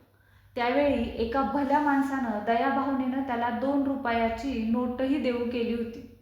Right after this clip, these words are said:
असा बापू पुढे आरटीओ झाला आणि पुढे माझ्यासोबत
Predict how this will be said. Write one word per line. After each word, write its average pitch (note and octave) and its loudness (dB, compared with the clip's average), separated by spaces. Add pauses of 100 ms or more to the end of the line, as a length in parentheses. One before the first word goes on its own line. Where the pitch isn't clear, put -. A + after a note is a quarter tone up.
(560)
असा A3+ 2
बापू C4 2
पुढे B3+ 0
आरटीओ A3+ 0
झाला E3+ -4 (720)
आणि B3 2
पुढे D4 0
माझ्यासोबत C4+ 0